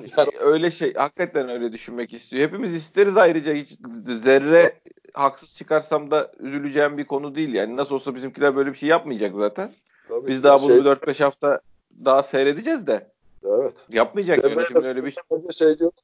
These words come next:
Speaker 1: ya, bir kendimizi devreye atalım. İşte devre arasında bir iki iyi transfer, efendim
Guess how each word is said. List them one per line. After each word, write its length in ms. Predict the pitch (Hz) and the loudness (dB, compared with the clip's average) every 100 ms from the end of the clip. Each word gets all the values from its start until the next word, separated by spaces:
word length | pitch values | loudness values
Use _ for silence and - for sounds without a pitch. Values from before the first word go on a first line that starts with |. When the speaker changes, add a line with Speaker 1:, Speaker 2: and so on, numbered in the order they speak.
| - | 2
Speaker 1:
ya, 200 | 160 120 | 2 2
bir 100 | 180 | -2
kendimizi 600 | 160 160 156 151 143 170 | 4 4 2 -6 -8 0
devreye 340 | 147 143 160 160 | 2 4 6 6
atalım. 440 | 143 139 156 202 _ _ - | 4 2 2 0 _ _ -20
İşte 380 | - 151 139 | -4 0 2
devre 260 | 139 143 147 | 4 6 6
arasında 640 | 143 135 - 135 147 143 143 | 6 2 0 -2 0 0 -2
bir 120 | 135 | -12
iki 240 | 139 - 143 | -12 -10 -10
iyi 320 | 123 131 135 | -8 -10 -6
transfer, 560 | 143 135 127 - 139 139 | 2 2 2 -2 -2 0
efendim 500 | 127 131 131 135 | -2 -4 -4 -8